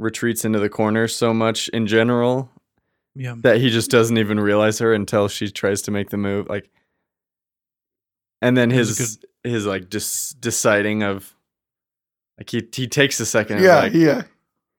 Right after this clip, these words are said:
Speaker 1: "All right, I'm gonna
Speaker 3: Yeah, I'm
Speaker 1: spray
Speaker 3: gonna,
Speaker 1: her
Speaker 3: uh,
Speaker 1: and,
Speaker 3: get you too." Yeah,
Speaker 1: Yeah.
Speaker 3: yeah, yeah.
Speaker 2: Super, yeah, creepy.
Speaker 1: Oh, yeah.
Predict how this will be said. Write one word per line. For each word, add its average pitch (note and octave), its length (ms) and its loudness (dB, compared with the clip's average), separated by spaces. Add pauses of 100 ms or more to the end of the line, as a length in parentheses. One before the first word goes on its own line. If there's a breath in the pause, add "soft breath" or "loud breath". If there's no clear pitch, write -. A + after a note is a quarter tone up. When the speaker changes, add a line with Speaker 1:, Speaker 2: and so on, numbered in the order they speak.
(240)
Speaker 1:
"All - 100 -10
right, - 240 -12
I'm F2 160 -10
gonna E2+ 200 -12 (140)
Speaker 3:
Yeah, D3 180 2
I'm C3 60 0
Speaker 1:
spray C#3 140 0 (140)
Speaker 3:
gonna, - 0 -
Speaker 1:
her G#2 180 2
Speaker 3:
uh, F#2+ 160 0
Speaker 1:
and, F2+ 120 -2
Speaker 3:
get C3+ 200 0
you B2+ 100 0
too." B2+ 340 -4
Yeah, D#3+ 120 2
Speaker 1:
Yeah. A#2+ 140 6
Speaker 3:
yeah, - 20 4 (100)
yeah. F#3 100 4
Speaker 2:
Super, D3+ 580 0
yeah, A#2+ 320 -6
creepy. B2+ 520 -4
Speaker 1:
Oh, B2+ 80 4
yeah. G#2+ 200 2